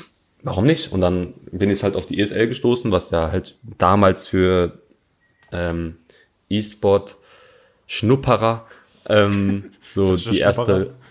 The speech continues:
Speaker 2: Schnupperer.
Speaker 1: <laughs> die erste Anlauf-, äh, Station war und ja, dann habe ich da halt durchgezogen, so.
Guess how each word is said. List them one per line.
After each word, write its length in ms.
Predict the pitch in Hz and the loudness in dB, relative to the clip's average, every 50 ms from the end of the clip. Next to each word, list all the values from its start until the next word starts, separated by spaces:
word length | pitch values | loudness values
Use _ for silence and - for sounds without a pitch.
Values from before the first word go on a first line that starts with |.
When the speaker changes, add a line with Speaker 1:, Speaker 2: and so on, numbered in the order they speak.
| _ - | _ -10
Speaker 2:
Schnupperer. 320 | - - - - - 120 | -8 -6 -4 -4 -2 -2
Speaker 1:
<laughs> 100 | 98 - | -2 0
die 60 | - 127 | 2 4
erste 440 | 104 135 - - - 120 - - | 4 4 4 4 4 2 2 4
Anlauf-, 520 | - 98 110 113 104 107 107 104 - - - | 2 0 0 0 2 2 0 0 -2 -4 0
äh, 360 | 98 101 101 104 101 104 101 - | 2 4 4 4 4 2 0 -4
Station 880 | - - - - - - - - - - 110 101 - 113 110 107 107 | -8 -10 -8 -8 -8 -10 -14 -6 -2 -2 -2 0 0 0 0 0 2
war 300 | 104 104 107 107 104 - | 2 2 2 2 0 0
und 400 | 92 92 92 90 90 87 - - - | 0 0 2 0 0 -2 -6 -10 -4
ja, 200 | 85 92 110 113 | 0 0 0 0
dann 160 | - - 165 | 0 -2 -2
habe 120 | 87 85 90 | 0 0 0
ich 80 | 90 | 0
da 140 | - - 98 | 0 0 2
halt 340 | 104 101 98 - - - - | 2 2 0 0 -4 -4 0
durchgezogen, 600 | 113 117 113 - 98 - - 92 87 87 87 87 | 0 0 0 0 -4 -4 -4 -4 -2 -2 -4 -6
so. 140 | 95 98 | -8 -10